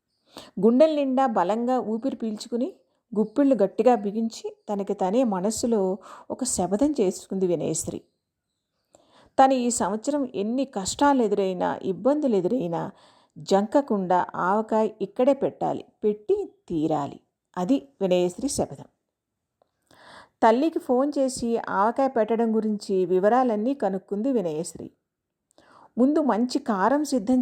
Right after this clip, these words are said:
చేయాలన్న తపనతో ఇద్దరు మార్కెట్కి బయలుదేరారు. వినయశ్రీకి కడుపులో ఏదో బెంగగా ఉంది. చీరలు కొ-, నగలు కొనుక్కోవడమే తప్ప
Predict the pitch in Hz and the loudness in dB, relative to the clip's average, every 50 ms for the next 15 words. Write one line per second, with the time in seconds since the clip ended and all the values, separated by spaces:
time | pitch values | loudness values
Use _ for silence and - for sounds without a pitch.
0 | 247 269 247 240 240 233 233 233 233 226 220 214 - 190 180 - 214 214 226 - | 2 2 4 4 4 4 4 2 2 0 -2 -4 -4 -4 -4 -4 -4 -6 -4 -2
1 | 233 214 196 185 180 175 180 - - 196 180 240 240 262 247 220 185 180 208 - | -2 0 0 0 -2 -2 -4 -4 -6 -2 2 2 4 4 4 2 2 2 0 0
2 | - 226 220 - 254 208 208 180 165 156 151 156 160 147 113 - - - _ _ | -4 -8 -8 -6 -2 0 0 0 0 0 0 -2 0 -2 -4 -6 -8 -12 _ _
3 | _ _ _ _ _ _ _ _ _ _ _ _ _ _ _ _ _ _ _ _ | _ _ _ _ _ _ _ _ _ _ _ _ _ _ _ _ _ _ _ _
4 | _ - 202 220 233 269 294 320 311 - - 320 311 294 - 262 254 262 254 - | _ 4 4 6 6 6 4 4 2 0 -2 -2 -2 -2 -2 -2 -2 -2 -2 -2
5 | 202 196 226 - 277 277 277 247 226 226 269 240 190 190 190 175 190 202 233 254 | -2 -2 -2 -2 -2 0 0 0 2 2 0 0 0 -2 -2 -2 -2 0 0 2
6 | 277 302 302 269 220 202 196 185 - - - _ _ _ _ _ _ _ _ _ | 2 2 2 2 0 -2 -2 -4 -6 -6 -10 _ _ _ _ _ _ _ _ _
7 | _ _ _ _ _ - - 214 196 202 226 233 254 294 285 285 269 240 220 214 | _ _ _ _ _ -2 2 4 4 4 4 2 2 0 2 2 2 2 2 2
8 | 202 196 220 240 262 254 - 233 220 220 220 - 240 233 233 233 226 233 220 - | 2 2 2 2 0 0 0 -2 -2 -2 -2 0 0 2 2 2 0 0 0 -2
9 | 202 196 - - | -4 -4 -4 -4